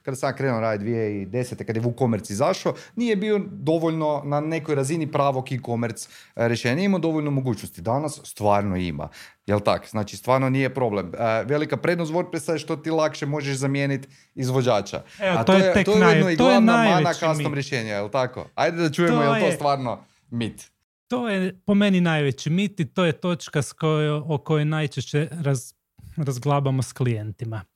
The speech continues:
Speaker 2: E, mislim, znači, moja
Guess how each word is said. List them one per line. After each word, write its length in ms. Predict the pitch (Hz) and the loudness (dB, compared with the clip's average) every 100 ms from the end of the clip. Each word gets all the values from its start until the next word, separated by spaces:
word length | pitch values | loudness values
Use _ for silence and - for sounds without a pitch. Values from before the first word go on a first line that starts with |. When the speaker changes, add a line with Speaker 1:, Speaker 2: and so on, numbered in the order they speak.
| _ _ - - - - - - | _ _ -20 -18 -18 -20 -18 -4
Speaker 2:
E, 60 | 147 151 151 151 151 151 147 160 - | 2 2 2 2 2 0 0 -4 -6
mislim, 440 | 196 180 - 160 - | -2 -2 0 0 0
znači, 300 | 190 175 - | 0 -2 2
moja 140 | 196 | 0